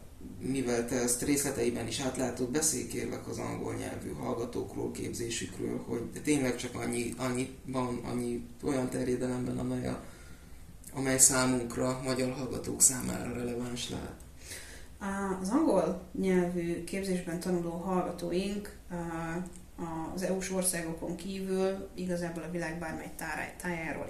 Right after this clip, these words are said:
Speaker 2: érkezhetnek. Nálunk a jelenlegi képzési keretek között a térképész mesterképzés működik, á, angol nyelvű formában. Ez kétezer-huszonnégytől már a geoinformatikára is ki fog terjedni.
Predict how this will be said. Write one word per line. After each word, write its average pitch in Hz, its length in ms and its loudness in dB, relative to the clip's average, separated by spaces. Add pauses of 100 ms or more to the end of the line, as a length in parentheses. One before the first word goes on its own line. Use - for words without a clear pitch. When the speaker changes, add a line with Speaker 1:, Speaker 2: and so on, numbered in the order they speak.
Speaker 2:
érkezhetnek. - 800 0 (640)
Nálunk 208 480 6
a 180 240 6
jelenlegi 180 400 2
képzési 185 460 0
keretek 170 440 0
között 175 640 -2
a 175 420 -6
térképész 170 840 0
mesterképzés 165 800 -2
működik, 175 720 2 (100)
á, 165 480 -6
angol 170 320 -2
nyelvű 165 320 -4
formában. 220 920 4 (240)
Ez 165 120 -2
kétezer-huszonnégytől 180 960 0
már 170 160 -4
a 160 60 -4
geoinformatikára 170 1000 -2
is - 120 -6
ki - 120 -8
fog - 220 -10
terjedni. 247 600 4